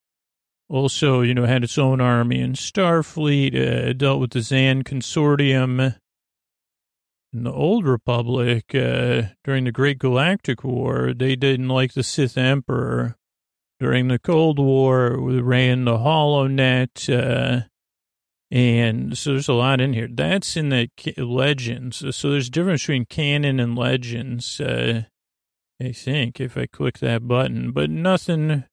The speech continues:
I don't think anything you're missing out on. So that's a little bit about it. And then lightsabers ha-, come in different colors. So Scooter said he went to Vox dot com. Phil Edwards wrote an article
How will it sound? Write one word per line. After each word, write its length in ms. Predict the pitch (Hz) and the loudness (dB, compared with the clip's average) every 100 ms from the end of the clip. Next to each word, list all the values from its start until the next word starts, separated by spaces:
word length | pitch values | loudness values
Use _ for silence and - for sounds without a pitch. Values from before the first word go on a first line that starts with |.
| _ | _
I 120 | - 202 | -4 -2
don't 120 | 139 | 0
think 220 | - 117 | -2 -2
anything 380 | 131 120 127 120 | -2 -2 -2 -6
you're 100 | 117 | -4
missing 380 | 117 117 - 120 | -4 -4 -4 -4
out 260 | 120 120 | -2 -4
on. 400 | 117 120 127 123 - _ | -4 -8 -10 -10 -12 _
So 160 | - 185 | -4 -2
that's 200 | 220 185 | -2 -2
a 40 | |
little 200 | 156 147 | -2 0
bit 100 | 135 | 0
about 400 | 123 117 110 110 | 0 0 2 0
it. 140 | 135 | 0
And 280 | 143 147 143 | 0 0 0
then 460 | 147 143 139 139 143 _ _ _ _ _ _ _ - | 2 2 2 0 -4 _ _ _ _ _ _ _ -10
lightsabers 880 | 143 214 233 - - 113 120 127 113 151 | -2 -2 -2 -4 -2 -2 0 -2 0 0
ha-, 120 | 135 | 0
come 180 | - 151 | 0 0
in 80 | 135 | 2
different 360 | 156 175 143 | 0 0 -4
colors. 680 | - 151 135 117 131 - 139 | 0 0 0 0 -6 -8 -10
So 280 | - 147 135 | -4 0 0
Scooter 340 | - 196 175 | 0 0 0
said 200 | - 156 | 2 0
he 100 | 139 | 0
went 160 | 147 135 | 0 0
to 100 | 131 | -4
Vox 560 | 127 135 160 - - | -4 0 0 0 -4
dot 320 | - 131 139 - | -2 0 -2 -4
com. 680 | 147 131 120 117 123 120 113 _ _ - | -2 2 2 0 -4 -6 -6 _ _ -4
Phil 220 | 175 175 | 0 2
Edwards 440 | 156 151 147 139 - | 2 2 2 0 0
wrote 220 | 139 127 | 2 2
an 100 | 127 | 2
article 800 | 123 123 123 135 120 120 120 | 2 2 0 0 0 0 -2